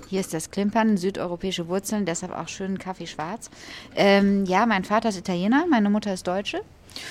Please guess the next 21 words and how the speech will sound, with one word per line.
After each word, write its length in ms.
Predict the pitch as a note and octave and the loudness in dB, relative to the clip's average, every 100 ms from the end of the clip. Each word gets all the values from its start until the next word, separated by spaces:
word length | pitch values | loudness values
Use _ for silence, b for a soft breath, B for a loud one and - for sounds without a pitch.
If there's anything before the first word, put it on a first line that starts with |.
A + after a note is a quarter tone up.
| B B | B B
Und, 500 | G3+ G3+ G3+ G3+ G3+ | 0 2 2 0 -2
ähm, 520 | E3+ F#3 F#3 F#3 F#3+ F3+ | -4 -4 -2 -2 -4 -6
ich 140 | - | -8
bin 220 | G#3 G3+ | -4 -4
in 120 | F3+ F#3 | -2 -4
Düsseldorf 360 | G#3+ G#3 F3+ | -2 0 0
groß 240 | - F3 - | -2 -4 -4
geworden, 420 | A3 A3 A#3+ D#4 - B B B B F3+ | -2 0 0 0 -2 B B B B -12
bin 140 | F#3 | -8
aber 200 | F#3 F3+ | -6 -6
eigentlich 360 | E3+ G#3 G#3+ - | -4 -2 -4 -4
gebürtige 480 | F3 F#3 A#3+ A3+ G3+ | -4 -2 0 0 0
Hessin, 500 | G3 G#3+ F3 C#3+ D#3+ F3+ | 0 -2 -4 -6 -8 -12
ja, 180 | F3+ G#3+ - - - | -14 -16 -20 -20 -14
was 180 | E3 - | -10 -6
man 100 | E3+ | -6
jetzt 200 | E3+ - | -6 2
gar 160 | F#3+ | 2
nicht 160 | F#3+ - | 2 -2
mehr 140 | D#3 | -6
hört. 260 | D#3+ A#3 | -2 -2